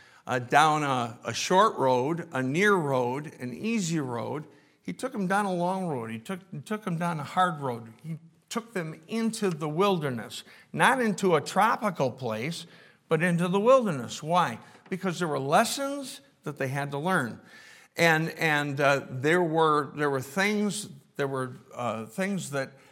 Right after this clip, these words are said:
that, uh, needed to be taken care of in their lives before they could take the next step. And God used those hardships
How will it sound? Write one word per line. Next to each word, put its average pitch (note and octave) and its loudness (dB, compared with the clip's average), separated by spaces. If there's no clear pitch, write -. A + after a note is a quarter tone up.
that, A#2 -4
uh, B2 -2
needed F3 -4
to E3 -6
be D3+ -6
taken F#3 -8
care G#3 -4
of C#3+ -2
in C#3+ -8
their C3 -6
lives D3 -2
before D3 -4
they D#3 -4
could D3 -8
take F3 -4
the A#2+ -4
next D3+ 0
step. - 0
And D3+ -4
God C#3+ 2
used G3+ -4
those A3+ 4
hardships - -4